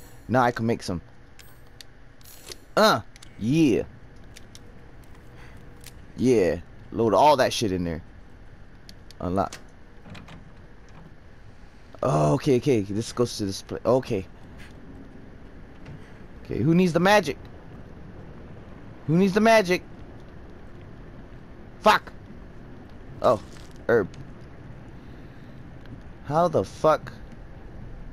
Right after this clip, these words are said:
Okay, let me use my noodle and see what the fuck. Okay, I can't go this way,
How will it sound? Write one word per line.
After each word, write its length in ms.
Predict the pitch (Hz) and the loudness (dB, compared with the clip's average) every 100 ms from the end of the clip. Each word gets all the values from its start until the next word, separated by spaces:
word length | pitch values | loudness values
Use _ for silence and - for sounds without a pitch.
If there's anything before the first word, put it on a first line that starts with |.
| - - - - - - - - - - - | -14 -14 -16 -16 -16 -16 -16 -16 -16 -12 -2
Okay, 240 | 160 175 117 | 4 6 6
let 160 | 143 | 8
me 80 | 196 | 8
use 220 | 214 202 | 6 8
my 120 | 190 | 6
noodle 520 | 180 196 196 139 131 160 - - - - - - - - - | 8 8 8 8 6 2 -6 -14 -16 -16 -16 -16 -16 -14 -10
and 100 | - | -8
see 220 | - 165 | 0 2
what 160 | 156 | 2
the 80 | 113 | 2
fuck. 480 | - - 160 135 - - - - - - - - - - - - - - - - - | -2 4 4 4 -4 -12 -16 -16 -16 -16 -16 -16 -16 -16 -16 -16 -16 -16 -16 -16 -10
Okay, 220 | - 123 | 2 4
I 40 | 117 | 6
can't 240 | 165 135 | 2 4
go 160 | 143 113 | 4 6
this 320 | 123 131 - | 4 2 2
way, 320 | 82 73 | 2 2